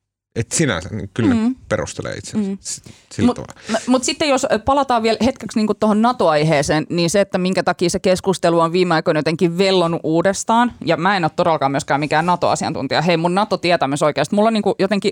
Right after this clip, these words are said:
Speaker 2: lapsuudesta sellainen joku hämärä niinku mielikuva, tiettekö, että on ehkä jossain uutisissa ja muualla, jossain niinku televisiossa taustalla, kun on leikkinyt jossakin, niin on saattanut joku nato-keskustelu käydä, ja sit kun mä oon tullut aikuisuuteen, niin mulla on niinku ollut joku sellainen hämärä käsitys siitä, että nato on jotain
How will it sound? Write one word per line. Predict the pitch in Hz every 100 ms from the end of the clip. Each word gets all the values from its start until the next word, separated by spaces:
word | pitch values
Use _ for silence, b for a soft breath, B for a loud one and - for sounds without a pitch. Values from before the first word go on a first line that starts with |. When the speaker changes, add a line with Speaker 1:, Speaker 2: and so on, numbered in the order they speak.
| -
Speaker 2:
lapsuudesta | 208 311 - 185 165 160 - 156 - 160 _
sellainen | - 185 175 175
joku | 170 175
hämärä | 175 247 226 165 156 -
niinku | - 165 170
mielikuva, | 185 202 170 - 143 139 -
tiettekö, | 185 175 170 156
että | -
on | 165 - -
ehkä | 190 214
jossain | 202 214 170
uutisissa | 226 220 175 175 170
ja | 165
muualla, | 180 175 160 147
jossain | 165 - 185 165
niinku | 156 160 -
televisiossa | 196 175 160 156 151
taustalla, | 180 175 170 156 147
kun | 165
on | 170
leikkinyt | 175 170 - 160
jossakin, | 127 - 165
niin | 143
on | 143
saattanut | 170 - 147 135
joku | 143
nato-keskustelu | 165 156 165 156 - 156 156
käydä, | 151 165 160
ja | 151 B B B B
sit | 202 -
kun | 196
mä |
oon | 185
tullut | 185 180
aikuisuuteen, | 185 220 247 185 190 180 170 170 165 165
niin | 165 170
mulla | 175 180
on | 175
niinku | 170
ollut | 175
joku | 175
sellainen | 175 170
hämärä | 220 233 226
käsitys | - 180 180 160 -
siitä, | 175 147
että | -
nato | 170 175 180
on | 151
jotain | 147 151 143